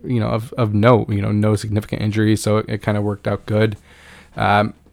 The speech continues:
I also wanna do a top five players that I thought had a, had a really good chance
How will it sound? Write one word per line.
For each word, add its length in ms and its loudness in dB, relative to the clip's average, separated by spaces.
I 60 2
also 220 2
wanna 220 6
do 400 2
a 400 0
top 360 -2
five 760 0
players 640 0
that 140 -6
I 120 -6
thought 380 2
had 200 0
a, 140 0
had 140 -2
a 40 0
really 320 2
good 220 -4
chance 720 -6